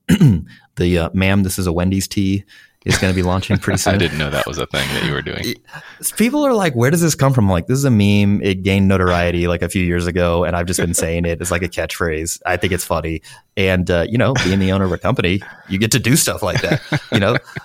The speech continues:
Speaker 2: <laughs>
Speaker 1: if I can get you to sign a contract where I get to use, like, your face on a t-shirt?
Speaker 2: Sure.
Speaker 1: We're gonna do,
Speaker 2: Yeah.
Speaker 1: we'll do that too. Maybe with your eyes popping out. <laughs> Now that you've been memeified.
Speaker 2: All right.
Speaker 1: I don't
Speaker 2: Let's go.
Speaker 1: You know,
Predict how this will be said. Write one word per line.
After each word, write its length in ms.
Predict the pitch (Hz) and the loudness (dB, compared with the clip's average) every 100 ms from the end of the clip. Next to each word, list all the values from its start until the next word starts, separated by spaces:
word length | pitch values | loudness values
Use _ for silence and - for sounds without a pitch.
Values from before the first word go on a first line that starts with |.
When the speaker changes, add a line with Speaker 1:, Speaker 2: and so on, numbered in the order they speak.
| - | -14
Speaker 2:
<laughs> 400 | - _ - - | -18 _ -8 -2
Speaker 1:
if 160 | 120 120 | 0 0
I 80 | 123 | 0
can 160 | 151 | 0
get 240 | 107 110 139 | 0 0 0
you 60 | |
to 80 | 127 | 0
sign 240 | - 110 | 0 0
a 60 | 117 | 0
contract 760 | - 90 98 117 120 123 - - _ 98 | -2 -2 0 2 0 -2 -10 -18 _ -2
where 140 | 92 | 0
I 100 | 92 | 2
get 160 | 95 - | 0 0
to 80 | |
use, 300 | 92 92 92 | 0 0 0
like, 160 | 92 85 | -2 0
your 120 | 90 | -2
face 560 | - 85 101 - - - - | 0 0 0 -2 -6 -10 -4
on 100 | 98 | -2
a 40 | |
t-shirt? 420 | 101 113 127 131 | 0 0 0 -2
Speaker 2:
Sure. 40 | - | 0
Speaker 1:
We're 80 | 107 | 0
gonna 120 | 110 | 2
do, 120 | 113 | 0
Speaker 2:
Yeah. 100 | 101 | 0
Speaker 1:
we'll 100 | 104 | 0
do 120 | 107 117 | 0 2
that 180 | 113 | 0
too. 260 | - 147 92 | 2 2 2
Maybe 160 | 85 90 | 0 0
with 160 | 107 | 0
your 80 | 101 | 2
eyes 220 | 85 101 | 2 0
popping 280 | - 101 117 | 0 0 2
out. 220 | 110 123 - | 2 0 -2
<laughs> 880 | - - - - - - - 196 107 | -8 -10 -12 -10 -12 -8 -4 -2 0
Now 180 | 104 | 0
that 80 | 117 | 2
you've 160 | 110 104 | 2 2
been 180 | 101 90 | 2 2
memeified. 720 | 90 104 107 110 113 117 117 _ - | 2 2 2 0 0 -2 -6 _ -4
Speaker 2:
All 120 | 101 | -2
right. 220 | 107 135 - | -2 -6 -6
Speaker 1:
I 40 | 90 | -4
don't 160 | - - | -4 -2
Speaker 2:
Let's 160 | 92 - | -6 -2
go. 260 | 107 113 | -4 -4
Speaker 1:
You 120 | - | -2
know, 100 | - | -2